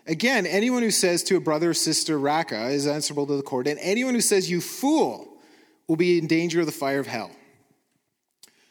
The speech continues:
The fire of <laughs> hell. Wow, "You fool." Now, I think there's balance to this 'cause Paul clearly says, "You foolish Galatians, who's bewitched you?" Right? But my, you see what Jesus is saying here. You're in danger of hell if you go that way.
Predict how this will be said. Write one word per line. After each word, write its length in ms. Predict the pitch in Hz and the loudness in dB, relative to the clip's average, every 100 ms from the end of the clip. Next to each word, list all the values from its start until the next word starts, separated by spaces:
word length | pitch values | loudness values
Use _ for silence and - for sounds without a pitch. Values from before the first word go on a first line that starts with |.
| _ - | _ -10
The 80 | |
fire 380 | 151 190 196 196 | -4 0 2 4
of 100 | 175 | 2
<laughs> 160 | 123 - | -4 -8
hell. 180 | 175 - - - - - | -10 -10 -18 -20 -20 -20
Wow, 760 | - 170 180 165 156 151 135 107 | -6 -2 2 2 2 0 -2 -6
"You 220 | 107 151 | -6 -6
fool." 580 | 156 - 196 240 127 - - - _ _ _ | -6 -6 -2 -2 -2 -6 -18 -20 _ _ _
Now, 100 | 170 | -2
I 80 | 202 | 0
think 220 | 196 277 | 0 -2
there's 160 | 269 175 | -2 -2
balance 340 | 190 202 214 | 0 0 -2
to 80 | 151 | -2
this 160 | 156 - | -2 0
'cause 160 | 170 | -4
Paul 320 | - - 208 | -2 -2 0
clearly 300 | 202 196 185 | 0 2 2
says, 280 | 175 175 156 | 2 0 0
"You 80 | 165 | -2
foolish 380 | - 220 220 202 | 0 2 4 2
Galatians, 580 | 185 175 202 - 151 160 | 0 0 0 0 -2 -2
who's 160 | 175 | -2
bewitched 460 | 160 170 220 240 - | 0 2 2 0 0
you?" 320 | 165 196 208 - - - - - 571 - - _ _ _ _ | 0 0 -2 -14 -20 -20 -20 -20 -20 -20 -20 _ _ _ _
Right? 320 | 160 175 214 | 0 0 0
But 140 | 185 185 | 0 2
my, 160 | 196 190 | 0 0
you 100 | 180 | -2
see 240 | 170 254 | 0 2
what 180 | 240 208 | 4 2
Jesus 440 | - 202 196 185 170 | 2 0 0 0 2
is 80 | |
saying 340 | - 180 170 170 | 2 2 0 0
here. 380 | 147 107 90 - _ _ _ _ | -2 -4 -8 -18 _ _ _ _
You're 260 | 165 247 | 0 2
in 140 | 294 220 | 2 2
danger 380 | 202 208 196 196 | 2 2 2 0
of 80 | |
hell 180 | - 175 | 2 0
if 140 | 170 160 | 0 -2
you 60 | |
go 180 | 147 151 | 0 0
that 180 | 135 110 | 0 -4
way. 380 | 107 90 76 | -8 -12 -16